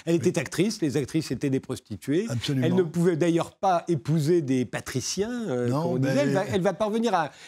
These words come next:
Speaker 1: épouser quand même l'héritier du, du trône, donc,
Speaker 2: Oui.
Speaker 1: euh, Justinien. Et ils vont
Speaker 2: Justinien.
Speaker 1: régner ensemble.
Speaker 2: Ils vont régner ensemble, c'est assez étonnant, c'est un couple formidable dont on peut voir, euh, les images au sens propre à Ravenne, aujourd'hui dans ces mosaïques, euh,
Speaker 1: Ben,
Speaker 2: extraordinaires.
Speaker 1: voilà.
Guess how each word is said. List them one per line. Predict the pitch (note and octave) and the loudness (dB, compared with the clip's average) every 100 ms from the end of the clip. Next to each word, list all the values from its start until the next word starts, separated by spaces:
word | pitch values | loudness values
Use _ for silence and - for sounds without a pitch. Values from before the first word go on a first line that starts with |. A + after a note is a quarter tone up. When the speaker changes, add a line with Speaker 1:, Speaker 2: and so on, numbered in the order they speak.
| E3 | -4
Speaker 1:
épouser | D#3+ E3+ D#3 A3 | -2 0 2 0
quand | D#3+ | 0
même | D#3 E3+ | 0 0
l'héritier | D#3 E3+ E3 E3 F#3+ | 2 2 0 0 0
du, | D3 C3+ B2+ | 2 2 0
du | A#2+ B2+ | 0 -4
trône, | - G3+ C#4 A3 | 0 0 2 2
donc, | C#3 | 2
Speaker 2:
Oui. | D#3+ | 2
Speaker 1:
euh, | D3 B2+ | 2 0
Justinien. | F3 G#3 F3+ C#3 C3+ E3+ B3 | 0 0 0 2 2 0 -2
Et | |
ils | B2 A#2+ F3+ | 0 2 2
vont | E3 F3 | 4 2
Speaker 2:
Justinien. | |
Speaker 1:
régner | E3+ A#3 C#4+ - | 2 2 2 2
ensemble. | G#3+ - C#3 E3 B3 | 0 2 0 0 0
Speaker 2:
Ils | C3+ | 0
vont | C3 D#3+ | 0 2
régner | E3+ F#3 | 2 2
ensemble, | E3 C#3 - F3+ G#3+ | 2 0 0 0 -2
c'est | - D#3+ | -2 -2
assez | C#3 F3+ | 0 0
étonnant, | D#3+ D3+ D3 F3+ | 0 -2 -2 -2
c'est | F3 D3+ | -4 -4
un | |
couple | A#2+ E3+ D#3 C#3+ | -4 -4 -2 -4
formidable | D3 C3+ C#3 D3+ | -2 0 0 0
dont | C3+ B2+ C3 | -2 -4 -4
on | A#2+ | -6
peut | - C#3+ B2+ _ _ _ - | -2 -4 -4 _ _ _ -4
voir, | G#2 D3 D3+ C#3+ A#2+ A#2+ | 0 2 2 2 0 0
euh, | A#2+ A#2 A2+ A2+ | 0 0 -2 -2
les | A2 A#2 G#2+ B2+ | 0 0 2 2
images | D#3 F3+ B2 A#2+ | 2 2 0 -2
au | |
sens | A2 B2+ A2+ | -4 -4 -4
propre | - C#3 A#2+ | -4 -4 -2
à | A#2 | -2
Ravenne, | F#2+ A#2 A#2+ D#3+ C3+ G#2+ | 0 0 2 0 0 -4
aujourd'hui | G#2+ A#2 B2 | -6 -4 -2
dans | A2+ | -2
ces | C3 | -2
mosaïques, | B2+ B2+ B2 B2+ C3+ - | 0 0 0 0 0 -2
euh, | A#2+ A2+ | -6 -6
Speaker 1:
Ben, | C#3+ | -6
Speaker 2:
extraordinaires. | B2+ C3+ B2+ B2+ B2 A#2+ | -4 -2 -2 0 0 0
Speaker 1:
voilà. | B2 A#2 F3 | -2 -2 -4